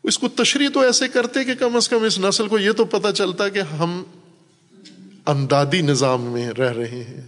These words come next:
ہم ہی ہیں وہ جنہوں نے اللہ کی ند بنا کے اللہ کے مقابلے میں، ند کا معنی یہی ہے، مقابلے میں بنانا، اللہ کے مقابلے میں نظام بنا کے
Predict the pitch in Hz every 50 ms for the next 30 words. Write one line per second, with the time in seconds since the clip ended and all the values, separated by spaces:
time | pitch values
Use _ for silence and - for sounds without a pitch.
0 | - _ _ _ _ _ _ _ _ - - - 190 226 254 233 175 208 185 160
1 | 147 143 131 135 127 110 98 82 - - - - - - - - - - - -
2 | _ - 143 180 185 185 180 180 185 185 185 185 180 180 180 190 202 196 196 214
3 | 196 160 139 139 147 175 196 160 131 147 135 - - - - - - - - -
4 | - - - - _ _ _ _ _ _ _ _ _ _ _ _ - 123 123 135
5 | 127 135 139 156 175 170 196 185 185 196 226 - - - - - - - - _
6 | _ _ _ _ _ _ _ - 147 147 151 156 156 165 156 139 135 - 139 131
7 | 120 123 127 127 120 - - - - - - - - - - - - - _ -
8 | _ _ _ _ _ _ _ _ _ _ _ _ _ _ _ _ _ _ _ _
9 | _ - _ _ _ _ _ - 135 131 151 175 165 185 170 185 156 147 170 190
10 | 190 190 160 139 135 117 131 120 117 117 127 127 - 143 135 127 131 131 123 113
11 | 113 110 120 113 117 117 127 143 - - - _ _ _ _ _ _ _ _ _
12 | _ _ _ _ _ 294 - 285 285 - _ _ _ _ _ _ _ _ _ _
13 | _ _ _ _ _ _ - 147 151 160 165 165 175 175 151 143 - 160 143 135
14 | 143 151 147 147 139 131 123 120 131 127 123 120 120 117 117 113 117 - 139